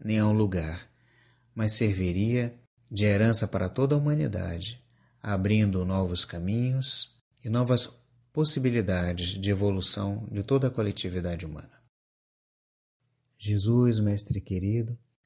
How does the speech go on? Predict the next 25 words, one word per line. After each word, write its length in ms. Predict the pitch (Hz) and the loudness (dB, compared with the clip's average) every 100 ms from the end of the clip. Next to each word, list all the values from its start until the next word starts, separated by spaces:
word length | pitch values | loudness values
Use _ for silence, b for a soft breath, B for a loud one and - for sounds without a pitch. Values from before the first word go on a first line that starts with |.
| _ | _
voltamos 760 | - 123 123 135 131 127 120 104 | 0 0 2 2 4 4 4 2
mais 320 | 110 120 113 | 2 2 2
um 180 | 107 104 | 2 2
ano 420 | 120 127 123 123 - _ _ _ _ _ - | 2 2 0 -2 -8 _ _ _ _ _ -8
ao 120 | 101 | -6
estudo 420 | 95 113 107 107 | -4 -2 2 2
do 100 | 98 | 2
vosso 360 | 92 101 98 95 | 2 2 2 0
Evangelho 760 | 85 85 85 92 98 95 98 - _ _ _ _ _ _ _ _ _ | -4 -4 -4 -2 -2 -2 -6 -10 _ _ _ _ _ _ _ _ _
e 80 | - | -2
nas 160 | 139 135 | 0 2
quartas-feiras 1160 | 160 151 135 117 - 135 143 135 120 - - _ | 2 2 2 2 2 4 4 6 4 4 2 _
que 80 | - | -4
dirigimos 760 | 104 104 98 92 110 113 107 98 | 0 2 4 4 4 4 2 2
as 220 | 95 92 | 0 2
nossas 380 | 101 101 101 92 | 2 2 2 0
vibrações 920 | 98 90 90 - - 101 98 95 - | 0 0 0 -2 -2 -4 -2 0 -2
aos 220 | - 98 | -2 -4
nossos 380 | 98 98 - 92 | -2 0 0 0
irmãos 480 | 90 92 107 107 95 | -2 -2 0 0 -2
e 60 | |
irmãs 480 | 90 95 101 107 107 | -4 -4 -2 -2 -2
que 100 | - | 0
sofrem 400 | 101 120 113 113 | 0 2 0 -2
discriminações. 1120 | 104 95 98 95 98 98 - - 95 98 - | 0 0 -2 -4 -4 -2 -4 -4 -8 -8 -10